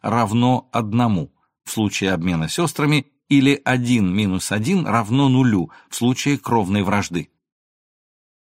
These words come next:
Как осуществляются такие подсчеты?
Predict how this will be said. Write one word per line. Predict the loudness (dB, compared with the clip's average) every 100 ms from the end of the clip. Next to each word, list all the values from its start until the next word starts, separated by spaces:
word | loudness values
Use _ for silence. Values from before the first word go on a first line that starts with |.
| _
Как | -4 -2 -2 -6 -14 -6
осуществляются | -6 -4 -6 -6 -4 -2 0 -2 -8 -8
такие | -8 -4 -4
подсчеты? | -4 -6 -4 -6 -6